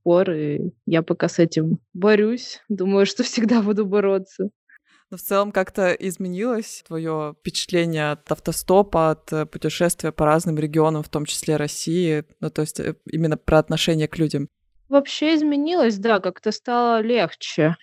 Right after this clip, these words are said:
Speaker 1: Я, я помню свою первую машину. Это было в России. <laughs> Мы застопили таксиста внезапно. Причем он молчал. Там сколько-то он восемьдесят километров нас провез в соседний город. Ну, видимо, захотел сделать доброе дело.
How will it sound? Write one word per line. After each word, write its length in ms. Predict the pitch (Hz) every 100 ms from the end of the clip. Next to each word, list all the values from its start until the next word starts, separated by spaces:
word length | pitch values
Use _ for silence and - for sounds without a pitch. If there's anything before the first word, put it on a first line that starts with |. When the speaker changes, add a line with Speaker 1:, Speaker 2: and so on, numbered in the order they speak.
| _ 180
Speaker 1:
Я, 140 | 180
я 160 | 180 190 190 -
помню 320 | 208 180 165
свою 260 | - 170
первую 400 | 165 180 170 151
машину. 720 | 160 160 - 175 202 254 220 - _
Это 80 | 175
было 200 | 175 175
в 60 |
России. 600 | 190 190 - 240 254 240
<laughs> 680 | 233 254 240 202 175 196 _
Мы 180 | 165 165 - -
застопили 640 | 160 165 - 180 185 180 165
таксиста 840 | 151 - - 175 240 - 190 196 -
внезапно. 760 | 170 170 170 165 165 - 156
Причем 320 | - - 180
он 140 | 165 160
молчал. 600 | 165 170 - 196 240 247
Там 280 | 175 165 -
сколько-то 380 | - 185 190 190
он 100 | 170
восемьдесят 400 | 180 185 175 -
километров 460 | 175 180 254 269 262
нас 160 | 208
провез 460 | - 208 196 196 196
в 480 | - - - - -
соседний 520 | 185 - 175 170 175
город. 480 | 170 180 190 180 185 -
Ну, 200 | 175 160
видимо, 580 | 151 151 151 151 139 - _ -
захотел 640 | 165 165 156 180 190 180
сделать 420 | 160 151 170 170
доброе 400 | 165 170 175 180
дело. 440 | 170 156 135 85